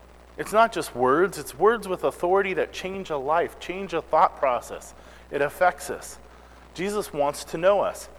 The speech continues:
And so, yes, he's a God of healing, definitely. But first and foremost, he wants to know you and have a relationship with you. And if anything, the healing is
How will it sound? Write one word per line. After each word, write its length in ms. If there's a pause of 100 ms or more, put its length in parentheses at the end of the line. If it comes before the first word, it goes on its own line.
(340)
And 160
so, 120
yes, 380
he's 220
a 40
God 320
of 100
healing, 440
definitely. 640 (320)
But 120
first 360
and 100
foremost, 540
he 80
wants 320
to 100
know 200
you 180
and 80
have 180
a 60
relationship 840
with 180
you. 240 (440)
And 180
if 260
anything, 460
the 80
healing 640 (100)
is 460